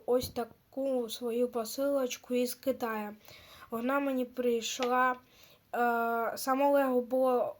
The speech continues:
ось цій по-, коробці, ну, пакетику.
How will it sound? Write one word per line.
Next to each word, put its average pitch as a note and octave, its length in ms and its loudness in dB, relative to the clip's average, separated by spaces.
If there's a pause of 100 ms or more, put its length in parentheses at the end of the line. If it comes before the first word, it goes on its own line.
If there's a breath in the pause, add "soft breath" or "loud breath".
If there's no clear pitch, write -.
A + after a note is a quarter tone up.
ось A3 360 -8
цій B3+ 200 -2
по-, A#3+ 240 -2
коробці, D#4 880 0 (460)
ну, G#3+ 480 -2
пакетику. A#3 600 -8